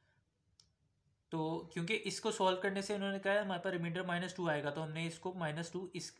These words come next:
यानी कि इसकी जगह हमने माइनस टू के इक्वल कर दिया। तो अब हमारे पास फ़ोर के माइनस टू,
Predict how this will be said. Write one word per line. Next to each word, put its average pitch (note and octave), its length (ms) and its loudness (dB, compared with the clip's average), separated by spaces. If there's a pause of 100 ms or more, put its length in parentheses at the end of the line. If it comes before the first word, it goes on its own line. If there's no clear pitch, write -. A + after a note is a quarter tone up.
(140)
यानी D#3+ 240 -4
कि G3 100 -4
इसकी F3 400 -4
जगह F3 160 0
हमने E3+ 180 0
माइनस D#3+ 380 -2
टू D3 320 -4 (720)
के E3+ 80 -2
इक्वल D#3 240 -4
कर C#3+ 140 -6
दिया। C3+ 260 -10 (680)
तो D#3 180 -2
अब D#3+ 260 -2
हमारे E3 260 2
पास E3 160 0 (180)
फ़ोर D3 300 0
के G#3 160 0 (1300)
माइनस D3+ 480 -2
टू, G#3 220 -4